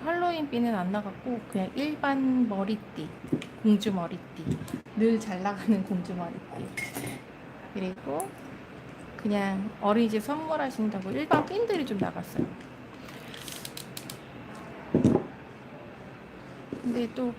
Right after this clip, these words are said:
이따가 이제 아이들 하원하고 나면 할로윈 핀이 나갈 수도 있을 것 같아서 일단 만들어 놓긴 했는데.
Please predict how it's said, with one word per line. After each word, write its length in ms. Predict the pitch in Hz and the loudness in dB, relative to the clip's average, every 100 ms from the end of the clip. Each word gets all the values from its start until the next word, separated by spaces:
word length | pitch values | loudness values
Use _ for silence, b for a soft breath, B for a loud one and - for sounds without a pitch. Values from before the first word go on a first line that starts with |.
| - - | -10 -10
이따가 640 | 277 - _ _ 339 330 | -10 -10 _ _ 0 4
이제 160 | 233 208 | 4 4
아이들 420 | - 190 202 220 | 4 4 4 0
하원하고 540 | 233 339 330 349 339 330 | 4 6 6 4 0 0
나면 680 | 196 202 208 226 214 190 190 - - - - - - - - | -2 0 0 2 2 0 -2 -10 -16 -16 -16 -16 -16 -16 -6
할로윈 380 | 320 349 330 277 | 0 2 2 4
핀이 240 | 220 220 202 | 4 4 4
나갈 300 | 180 208 214 | 2 0 0
수도 240 | - - | -2 -4
있을 260 | 185 - - | -4 -4 -6
것 100 | 208 | -4
같아서 420 | 196 196 190 214 | -4 -2 -2 0
일단 480 | 208 - 220 226 190 - - - - - - - - - - - - - - - - - | -2 -2 -2 -2 -2 -6 -14 -14 -14 -14 -14 -14 -12 -12 -12 -12 -12 -12 -12 -12 -10 -2
만들어 360 | 202 196 214 220 | 0 2 4 4
놓긴 300 | 196 - 196 | 2 0 2
했는데. 400 | 233 226 220 | 2 2 2